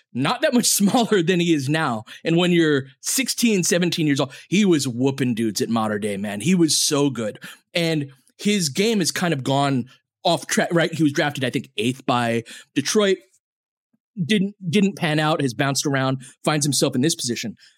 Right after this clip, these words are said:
But the point, Mike, is that he was not one of those, like, off-ball, three and D type of guys.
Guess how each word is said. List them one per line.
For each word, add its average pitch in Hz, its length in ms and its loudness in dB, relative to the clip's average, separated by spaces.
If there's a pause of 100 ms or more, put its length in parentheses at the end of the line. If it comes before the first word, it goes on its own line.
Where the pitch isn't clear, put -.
(160)
But 180 100 -2
the 160 60 -4
point, 269 280 0
Mike, 139 240 -2
is 135 120 2
that - 180 0
he 277 140 4
was 254 200 2
not 156 280 0
one 147 160 2
of 139 60 2
those, 127 380 0
like, 113 340 -4 (580)
off-ball, 147 840 2
three 151 280 2
and 156 160 2
D 147 440 2
type 143 240 -2
of 117 180 -6
guys. 123 480 0